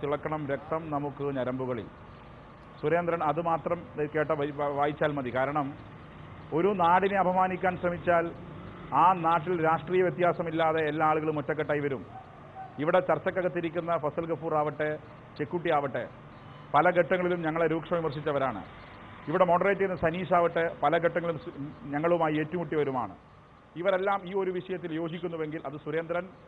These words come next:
ഒരു നാടിനെ അപമാനിക്കാൻ നടത്തിയ ശ്രമത്തിനെതിരെയുള്ള ഒരു ജനതയുടെ ഒറ്റക്കെട്ടായ ചെറുത്തുനിൽപ്പായി അതിനെ കാണേണ്ടതുള്ളൂ. സുരേന്ദ്രൻ ബി ജെ പിയുടെ സ്ഥാനാർത്ഥിയായി നിരവധി തവണ മത്സരിച്ചപ്പം പരമാവധി വോട്ട് ശേഖരിച്ച കേരളത്തിലെ ബി ജെ പിയുടെ കാൻഡിഡേറ്റ് ആണ്. അടുത്ത തെരഞ്ഞെടുപ്പിൽ ഇങ്ങനെയാണെങ്കിൽ സുരേന്ദ്രൻ ഇപ്പോൾ യു പിയിൽ മത്സരിക്കേണ്ടി വരും.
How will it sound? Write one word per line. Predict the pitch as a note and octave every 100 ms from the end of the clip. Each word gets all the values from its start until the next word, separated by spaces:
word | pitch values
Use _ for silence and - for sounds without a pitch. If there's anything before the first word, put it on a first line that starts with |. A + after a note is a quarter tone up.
| - - -
ഒരു | E3
നാടിനെ | F3 D#3+ F3+ F#3+ F3+
അപമാനിക്കാൻ | E3+ F3+ F3+ E3 F3+
നടത്തിയ | F3 D#3+ E3+ D#3+
ശ്രമത്തിനെതിരെയുള്ള | - D#3 D#3+ E3 D#3+ D#3+ D#3+ D#3 D#3 - - -
ഒരു | D#3+
ജനതയുടെ | D#3+ D#3+ F3 F3+
ഒറ്റക്കെട്ടായ | D#3+ - F3 F3 F3 E3
ചെറുത്തുനിൽപ്പായി | D#3+ D#3+ E3 E3 D3+ D#3
അതിനെ | D3+ D3
കാണേണ്ടതുള്ളൂ. | C#3 C#3 C3+ B2+ G#2 - - - - -
സുരേന്ദ്രൻ | D3 F3 F#3 G3+ F#3+
ബി | F3+
ജെ | F3+
പിയുടെ | G3 F#3+ F#3
സ്ഥാനാർത്ഥിയായി | - E3 F3 D#3+ F3
നിരവധി | D#3+ D#3 F3
തവണ | F3 E3
മത്സരിച്ചപ്പം | C#3 E3 D#3 D#3+ D3+ D3+ - - - - C#3
പരമാവധി | D3 F3 F3+ F3+
വോട്ട് | E3 E3
ശേഖരിച്ച | F#3 E3+ F3 E3+ F#3+
കേരളത്തിലെ | E3 D#3+ D3+ D#3
ബി | D3
ജെ | D3
പിയുടെ | D3+ D3
കാൻഡിഡേറ്റ് | C#3 C3+ C3+ B2
ആണ്. | A#2+ F#2+ - - - -
അടുത്ത | C3+ F#3+
തെരഞ്ഞെടുപ്പിൽ | F#3 F3+ F#3+ F3+ F3
ഇങ്ങനെയാണെങ്കിൽ | E3+ F3 E3 E3
സുരേന്ദ്രൻ | D#3 D#3 D#3+ D#3
ഇപ്പോൾ | D3+ D3+
യു | F3+ F3+
പിയിൽ | G#3
മത്സരിക്കേണ്ടി | F3 C#3+ C#3+ B2+ A2+
വരും. | G2+